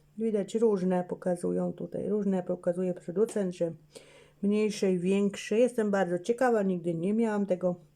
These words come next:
pomidorka. Tak fajnie kolorystycznie on wygląda. No dobra, kochani, ja sobie tutaj to już pozamykam i zaraz wam pok-, porównam, ile jest właśnie, e, nasion tutaj w tym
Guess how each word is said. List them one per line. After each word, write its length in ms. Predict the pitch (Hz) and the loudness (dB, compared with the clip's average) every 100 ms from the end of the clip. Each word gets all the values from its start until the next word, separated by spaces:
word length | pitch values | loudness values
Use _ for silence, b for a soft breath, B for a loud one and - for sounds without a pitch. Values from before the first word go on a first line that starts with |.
| B B B B B | B B B B B
pomidorka. 600 | 233 220 220 214 196 233 | 0 2 4 2 2 0
Tak 180 | 262 320 | 0 0
fajnie 260 | 220 202 202 | 0 0 0
kolorystycznie 840 | 196 185 175 160 - - 180 180 | 2 4 2 0 -8 -6 -4 -2
on 240 | 165 165 156 B B B B B B B 190 | -2 -4 -4 B B B B B B B 2
wygląda. 1000 | 220 214 202 190 170 165 156 123 82 131 B B B B B B B B 226 | 4 6 4 2 2 -2 -6 -6 -8 -12 B B B B B B B B 0
No 140 | 254 | 2
dobra, 440 | 277 262 196 185 | 6 6 6 2
kochani, 600 | 180 175 - 165 156 160 185 | 0 -4 -2 -2 -2 -2 0
ja 160 | 226 | 0
sobie 260 | 226 202 196 | 0 0 0
tutaj 360 | 208 202 185 | 0 0 0
to 160 | 185 202 | 0 0
już 200 | 185 180 | 0 -2
pozamykam 800 | - 208 185 175 220 269 262 220 | 0 0 2 2 2 2 0 0
i 40 | 208 | 2
zaraz 280 | 208 196 | 2 2
wam 180 | 190 185 | 2 0
pok-, 280 | 185 180 190 | 0 -2 -2
porównam, 580 | 190 190 202 196 196 185 | 0 2 2 2 2 2
ile 200 | 185 185 | 2 2
jest 220 | 175 - - B B B B | 2 -2 -14 B B B B
właśnie, 540 | 208 196 196 196 185 180 | 2 2 2 0 0 2
e, 220 | 185 185 | 4 4
nasion 560 | 214 220 208 202 190 | 4 4 2 0 0
tutaj 420 | 185 226 214 190 185 | 4 4 6 2 2
w 120 | - | -4
tym 440 | - 214 190 165 | 2 4 6 2